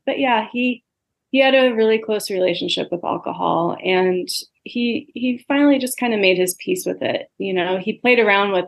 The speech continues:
how often to drink, and, um, he was really trying. He was still really trying, but in the, in the sense of monitoring,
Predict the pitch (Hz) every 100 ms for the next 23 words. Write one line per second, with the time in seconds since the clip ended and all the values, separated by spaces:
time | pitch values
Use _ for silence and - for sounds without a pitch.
0 | - - 214 214 208 214 214 190 202 202
1 | 196 196 190 185 156 170 _ _ _ _
2 | _ 196 196 190 190 185 _ _ _ _
3 | _ 247 233 247 247 240 220 311 247 302
4 | 302 _ _ - 214 202 - 214 202 196
5 | 185 - 170 185 254 285 - _ _ _
6 | _ 202 190 185 - - 220 214 196 -
7 | 214 202 214 190 190 180 170 165 196 -
8 | 262 339 359